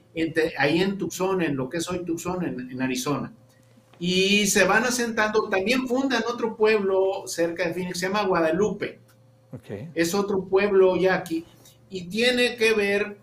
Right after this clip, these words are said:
Speaker 1: obviamente, con la devoción, la regio-, religiosidad y la ritualidad de la Semana Santa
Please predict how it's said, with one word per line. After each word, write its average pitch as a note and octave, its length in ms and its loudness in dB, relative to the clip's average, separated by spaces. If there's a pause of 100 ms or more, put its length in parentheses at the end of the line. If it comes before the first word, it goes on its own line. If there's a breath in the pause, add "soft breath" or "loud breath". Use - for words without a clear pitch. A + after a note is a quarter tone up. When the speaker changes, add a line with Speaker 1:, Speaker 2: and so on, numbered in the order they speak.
(120)
Speaker 1:
obviamente, F3+ 800 -4 (260 loud breath)
con D#3+ 240 0
la D3 140 2
devoción, D3+ 880 0 (120)
la C#3 260 -2
regio-, C3+ 560 -4
religiosidad C3+ 960 -2
y G3 140 -4
la F#3+ 180 4
ritualidad F#3 1040 2
de G3 200 -2
la D#3+ 160 0
Semana D3+ 420 -4
Santa G3 580 -4